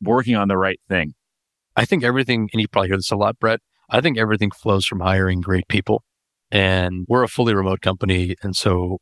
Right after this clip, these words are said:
Speaker 2: we hire the best and brightest across almost every time zone. There's some time zones in Asia,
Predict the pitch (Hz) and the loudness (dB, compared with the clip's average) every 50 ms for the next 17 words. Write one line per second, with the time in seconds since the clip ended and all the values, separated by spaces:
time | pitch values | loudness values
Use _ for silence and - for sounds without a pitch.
0 | _ - 110 98 90 87 90 87 87 87 87 85 - _ _ _ _ _ _ _ | _ 0 2 2 4 4 4 2 2 2 0 -2 -4 _ _ _ _ _ _ _
1 | _ _ _ - 98 92 - 92 87 - - 101 90 92 90 92 92 92 87 - | _ _ _ -2 0 2 2 0 0 0 -2 -2 0 0 0 0 0 0 -2 -2
2 | - 101 - - - 98 95 98 95 - - - - - - 107 110 120 131 135 | -4 -6 -4 0 0 0 0 0 -2 -4 -8 -10 -6 -2 0 0 2 2 0 0
3 | - - 127 127 - 135 - - - 139 135 131 139 139 95 113 98 - 120 113 | -2 -2 -4 -2 -2 -4 -2 -2 -2 0 0 0 -2 -2 -2 -2 -2 -2 0 0
4 | 107 95 - - 107 101 101 107 101 95 92 98 98 92 87 - 92 90 92 | 0 -2 -2 -2 -2 -2 0 0 0 0 0 0 0 0 0 0 -2 -4 -6